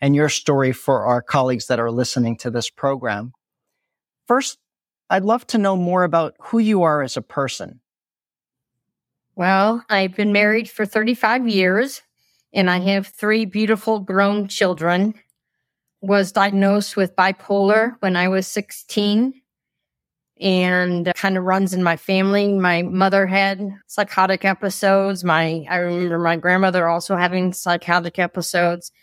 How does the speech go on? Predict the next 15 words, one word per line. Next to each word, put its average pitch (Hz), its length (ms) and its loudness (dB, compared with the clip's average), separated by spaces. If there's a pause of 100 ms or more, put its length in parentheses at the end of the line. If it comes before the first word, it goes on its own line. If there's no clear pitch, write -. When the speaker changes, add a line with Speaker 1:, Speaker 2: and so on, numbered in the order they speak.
(300)
Speaker 2:
So 165 560 2
I've 175 160 0
been 175 360 -2 (400)
dealing 190 320 2
with 190 140 2
this 185 220 -2
for 175 160 -2
a 170 60 2
long 170 260 0
time 175 280 0
in 160 40 -2
my 151 140 0
life. 123 480 -6 (2000)
Speaker 1:
Nancy, 190 360 2
I 151 280 0